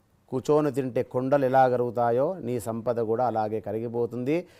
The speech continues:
లక్షల కోట్ల రూపాయలున్నా నీకు అనారోగ్య సమస్యలు వస్తాయి. మొన్న కోవిడ్ సమయంలో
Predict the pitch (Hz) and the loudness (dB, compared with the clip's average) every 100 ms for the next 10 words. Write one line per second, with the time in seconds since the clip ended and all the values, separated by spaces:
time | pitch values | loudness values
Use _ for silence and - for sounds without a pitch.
0 | - _ 107 117 - 151 143 - 151 - | -20 _ -4 -4 2 4 4 6 4 6
1 | 151 147 139 139 135 123 127 139 160 196 | 4 6 6 6 6 4 2 4 6 4
2 | 214 _ _ 110 120 135 127 123 120 - | 0 _ _ -6 0 0 0 -2 -2 -2
3 | 120 131 131 127 120 113 120 120 - 120 | 0 4 4 4 0 -6 -6 -6 -4 -2
4 | 113 - 117 123 160 113 117 113 131 151 | -2 -2 0 0 -2 -4 -4 0 2 4
5 | 156 123 135 131 123 127 156 | 2 0 0 0 0 2 2